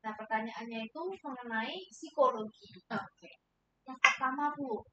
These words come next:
Speaker 1: apa sih, Bu, perbedaan psikolog dan psikiater? Mungkin kan banyak ya, Bu,
Speaker 2: Mm-hmm.
Speaker 1: teman-teman yang
Speaker 2: Ya.
Speaker 1: belum ngerti ya, Bu.
Speaker 2: Baik, eh, yang perbedaan mendasar pertama dari sisi akademik,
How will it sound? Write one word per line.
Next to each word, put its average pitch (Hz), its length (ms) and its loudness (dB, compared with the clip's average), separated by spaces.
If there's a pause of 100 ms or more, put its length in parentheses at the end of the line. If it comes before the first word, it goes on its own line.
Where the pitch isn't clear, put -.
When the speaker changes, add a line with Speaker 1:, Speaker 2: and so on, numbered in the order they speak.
(680)
Speaker 1:
apa 269 320 4
sih, 381 160 2
Bu, 392 240 6
perbedaan 240 640 0
psikolog 285 560 2
dan 254 160 -2
psikiater? 247 880 4
Mungkin - 320 -6
kan 415 160 4
banyak 277 240 2
ya, 247 160 0
Bu, 285 80 -6
Speaker 2:
Mm-hmm. 233 80 -8
Speaker 1:
teman-teman 247 480 4
yang 247 160 -6
Speaker 2:
Ya. 226 160 0
Speaker 1:
belum 226 160 0
ngerti 226 320 -8
ya, 220 80 -6
Bu. 381 160 -10 (800)
Speaker 2:
Baik, 220 220 4 (580)
eh, 233 300 8 (180)
yang 226 320 4 (240)
perbedaan 220 480 6
mendasar 214 400 10
pertama 220 480 6
dari 202 160 6
sisi 269 640 2
akademik, 196 560 -4